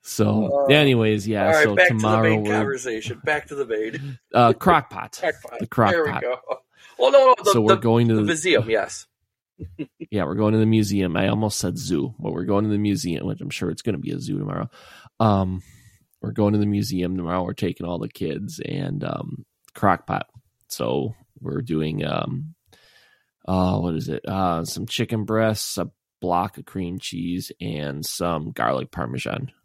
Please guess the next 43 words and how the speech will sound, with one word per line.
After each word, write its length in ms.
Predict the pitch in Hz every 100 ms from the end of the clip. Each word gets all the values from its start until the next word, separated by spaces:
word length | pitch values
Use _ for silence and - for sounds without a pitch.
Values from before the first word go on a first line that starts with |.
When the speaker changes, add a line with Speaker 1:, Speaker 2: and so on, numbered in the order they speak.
| _ _ _
Speaker 2:
Mm. 540 | 247 440 453 - 90
Speaker 1:
Throw 220 | - - 80
'em 100 | 90
in 40 |
the 60 | 85
crock 360 | 104 95 -
pot, 240 | 104 95 -
let 140 | 78
it 100 | 85
sit 200 | - 110
all 160 | 98 95
day. 260 | 95 95 - _ _ _ _ _
By 60 | -
the 60 | -
time 320 | - 82 87
it's 160 | 82
dinner 240 | - 92 98
time, 280 | 101 92 90
we 80 | 80
should 200 | - -
be 60 |
able 80 | 78
to 60 | 73
shred 320 | - 85 78
that 160 | 80
chicken, 420 | - 107 - 95 101
mix 240 | - -
it 80 | 92
all 240 | 87 82
up, 240 | 110 117 -
and 500 | 73 71 67 73 120 _ _ _ _ _
serve 280 | - 82 76
with 120 | 78
some 160 | - 80
mashed 260 | 76 -
potatoes 500 | - - 71 87 87
or 100 | 78
some 180 | - -
noodles 420 | - 85 87 92
or 60 | 101
something. 480 | - 101 104 104 101 - _
Speaker 2:
Mm. 540 | 147 107 110 113 104 95 - _ _ _ _
Speaker 1:
So 400 | - - 57 -